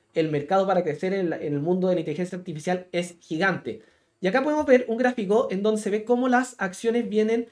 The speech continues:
eh, creciendo en todo lo que va este año. Fíjense que acá tenemos los meses, tenemos los días, y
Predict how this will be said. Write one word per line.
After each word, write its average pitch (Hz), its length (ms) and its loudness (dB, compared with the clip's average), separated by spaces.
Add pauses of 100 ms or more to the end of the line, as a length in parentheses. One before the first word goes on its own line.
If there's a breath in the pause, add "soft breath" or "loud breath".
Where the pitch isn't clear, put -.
(320 soft breath)
eh, 170 340 0
creciendo 208 400 2
en 226 60 -2
todo 220 140 4
lo 226 120 4
que 196 80 0
va 196 60 4
este 214 200 0
año. 180 220 4
Fíjense 180 260 -4
que 151 60 2
acá 160 160 2
tenemos 165 240 0
los 120 100 -6
meses, 185 320 -4
tenemos 147 280 0
los 139 160 -4
días, 214 260 0 (380 loud breath)
y 254 360 -4